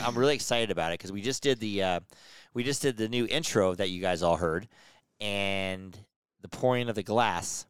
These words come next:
was a little fiasco, but Kylie and I, we're sound professionals now. Right?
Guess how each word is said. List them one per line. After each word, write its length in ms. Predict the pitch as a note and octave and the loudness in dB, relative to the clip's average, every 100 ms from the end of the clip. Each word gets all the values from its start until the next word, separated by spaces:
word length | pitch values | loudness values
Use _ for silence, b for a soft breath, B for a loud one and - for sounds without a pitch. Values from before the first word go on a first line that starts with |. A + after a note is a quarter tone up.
| _ | _
was 100 | G2 | 0
a 40 | |
little 400 | A#2+ F#3 G3 F3 b b b | 4 6 4 2 b b b
fiasco, 600 | - D3 B2+ B2+ - G#2 | -4 2 4 4 2 2
but 160 | F2+ G2 | 2 0
Kylie 320 | - B2 D3 | 2 2 2
and 100 | D#3+ | 0
I, 180 | D#3 D#3+ | 0 2
we're 120 | D#3+ | 2
sound 380 | D3 F3 F3+ F3+ | 2 2 2 2
professionals 600 | D#3 - E3+ D3 A#2+ E2 | 0 2 2 2 -2 -4
now. 220 | D#2+ C#2 - _ _ _ _ _ _ _ _ b b b b b _ _ _ _ | -6 -10 -12 _ _ _ _ _ _ _ _ b b b b b _ _ _ _
Right? 240 | G#2+ D3+ | 0 0